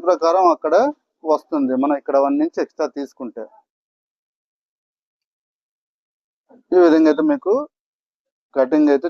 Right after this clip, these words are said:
చూపిస్తున్నాను. మీకు అర్థమైంది అనుకుంటున్నాను. బ్లౌజ్ అంతా కటింగ్ చేసుకున్న తర్వాత, అంటే పేపర్ కటింగ్ చేసుకున్న తర్వాత మళ్ళీ మన లైనింగ్ మీద మార్కింగ్ వేసేటప్పుడు ఈ విధంగా వేసుకుంటే ఆ మోడల్కి ఈజీగా మనకి కటింగ్ అయితే వచ్చేస్తుంది. ఆ మోడల్ చాలా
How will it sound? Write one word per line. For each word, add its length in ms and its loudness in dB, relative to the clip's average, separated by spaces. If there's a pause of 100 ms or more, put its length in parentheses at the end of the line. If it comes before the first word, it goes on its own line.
(100)
చూపిస్తున్నాను. 680 -4
మీకు 200 -2
అర్థమైంది 440 0
అనుకుంటున్నాను. 520 -4 (100)
బ్లౌజ్ 340 0
అంతా 160 -4 (120)
కటింగ్ 320 -2
చేసుకున్న 340 -6
తర్వాత, 220 -2
అంటే 200 -4
పేపర్ 360 -2
కటింగ్ 320 -4
చేసుకున్న 300 -8 (100)
తర్వాత 340 -2 (1200)
మళ్ళీ 300 2
మన 80 2 (120)
లైనింగ్ 380 0
మీద 100 0 (140)
మార్కింగ్ 360 -2
వేసేటప్పుడు 480 -4 (120)
ఈ 20 -2 (120)
విధంగా 360 -2
వేసుకుంటే 440 -6 (180)
ఆ 20 4 (140)
మోడల్కి 500 -2 (380)
ఈజీగా 500 -2
మనకి 300 -10 (440)
కటింగ్ 400 -6
అయితే 160 -6 (120)
వచ్చేస్తుంది. 580 -10 (1080)
ఆ 40 2 (100)
మోడల్ 300 2 (100)
చాలా 180 2